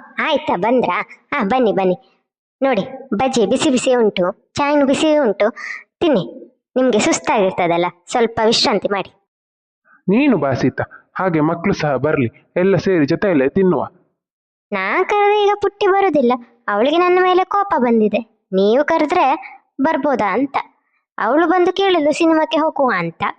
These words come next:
Speaker 1: ನಾನು ಕೆಲ್ಸ ಮಾಡ್ತಾ ಇದ್ದೆ. ಅಪ್ಪನಿಗೆ ಸಹ ಕೆಲ್ಸ ಇರ್ತದಲ್ಲ ಮಗಳೇ, ಇನ್ನೊಂದು ದಿನ ಹೋಗುವ ಅಂದೆ. ಅದಕ್ಕೆ ಈಗ ಹೋಗುವವರೆಗೂ ನಾ ಎಂತ ಸಹ ತಿನ್ನುದಿಲ್ಲ ಅಂತ ಕೋಣೆಯಲ್ಲಿ ಹೋಗಿ ಕೂತಿದ್ದಾಳೆ.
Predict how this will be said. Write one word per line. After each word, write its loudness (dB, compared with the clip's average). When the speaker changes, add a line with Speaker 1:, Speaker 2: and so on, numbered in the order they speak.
Speaker 1:
ನಾನು 2
ಕೆಲ್ಸ 0
ಮಾಡ್ತಾ -2
ಇದ್ದೆ. 0
ಅಪ್ಪನಿಗೆ 0
ಸಹ 0
ಕೆಲ್ಸ 0
ಇರ್ತದಲ್ಲ 2
ಮಗಳೇ, 0
ಇನ್ನೊಂದು 2
ದಿನ 2
ಹೋಗುವ 0
ಅಂದೆ. -2
ಅದಕ್ಕೆ -2
ಈಗ 2
ಹೋಗುವವರೆಗೂ 2
ನಾ 2
ಎಂತ -4
ಸಹ 0
ತಿನ್ನುದಿಲ್ಲ 2
ಅಂತ -4
ಕೋಣೆಯಲ್ಲಿ 0
ಹೋಗಿ 0
ಕೂತಿದ್ದಾಳೆ. -2